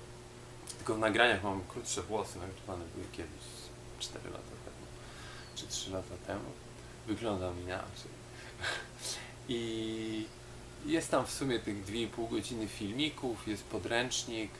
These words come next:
e, terminarz do samodzielnego wydruku i to jest po prostu coś takiego, z czym jeśli naprawdę chcesz dokonać zmiany w swoim życiu, to na pewno jest to możliwe.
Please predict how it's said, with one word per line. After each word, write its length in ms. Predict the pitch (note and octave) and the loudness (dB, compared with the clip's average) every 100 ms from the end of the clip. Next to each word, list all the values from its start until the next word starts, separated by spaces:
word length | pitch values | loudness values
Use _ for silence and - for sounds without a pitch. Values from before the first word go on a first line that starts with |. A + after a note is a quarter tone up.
| - | -6
e, 240 | F#2+ F#2 F2+ F2 F2+ G2+ - - | -2 0 0 0 -2 -4 -6 -2
terminarz 440 | - A2 A#2+ A2 G2 | -2 0 2 0 0
do 140 | - | -4
samodzielnego 760 | - G#2 G2+ G2 G2+ G2+ G2 G2 | 0 2 2 0 0 0 0 -2
wydruku 680 | G2+ F#2+ G#2+ A2+ - G#2+ G2 - - - | -4 -2 -2 -2 0 0 0 -6 -10 -8
i 40 | A2 | -6
to 140 | - | -4
jest 120 | A2 | -2
po 100 | A#2+ | -2
prostu 220 | A2 A2+ - - | -4 -4 -6 -4
coś 160 | C3+ | -2
takiego, 480 | - D3 - F3 D3+ | 2 4 4 4 4
z 140 | - - | 2 2
czym 220 | C3+ B2+ | 2 4
jeśli 260 | B2 - | 2 0
naprawdę 420 | A#2+ A#2+ F3+ F#3 D#3 | -2 0 -2 0 -2
chcesz 220 | - C3 | 0 0
dokonać 480 | - - B2 A2+ - | 0 2 2 2 0
zmiany 340 | C3 C3+ C3+ | 4 4 4
w 40 | |
swoim 360 | - - C#3 C3+ | -2 -2 -2 -2
życiu, 380 | C3+ C3+ F#3 G3+ - - - - - | -2 0 2 2 0 -12 -12 -12 -6
to 60 | A2+ | -2
na 140 | A2+ | -2
pewno 560 | A#2 B2+ A#2+ A#2 A2+ A2 - - - - - - - - - - - - | 2 0 2 0 0 0 -6 -12 -12 -12 -12 -12 -12 -12 -12 -12 -12 -4
jest 240 | A2 A2 - | 0 2 2
to 100 | A2+ | 0
możliwe. 480 | G#2 G2 F#2 D2+ | 0 -4 -4 -6